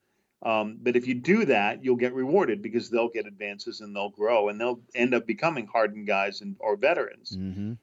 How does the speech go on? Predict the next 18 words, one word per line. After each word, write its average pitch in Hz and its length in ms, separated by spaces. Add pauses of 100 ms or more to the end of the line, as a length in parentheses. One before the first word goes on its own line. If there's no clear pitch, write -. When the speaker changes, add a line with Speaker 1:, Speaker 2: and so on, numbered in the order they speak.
(140)
Speaker 1:
But 123 240
you've 113 180
gotta 127 260
be 123 100
smart 127 380
about 98 260
it. - 160 (540)
Speaker 2:
Yeah, 80 220 (180)
and 131 120
I 139 60
like 156 180
the 147 120
way 139 140
you 117 180
use 113 240
the 120 120
term 110 240
babysit, 101 540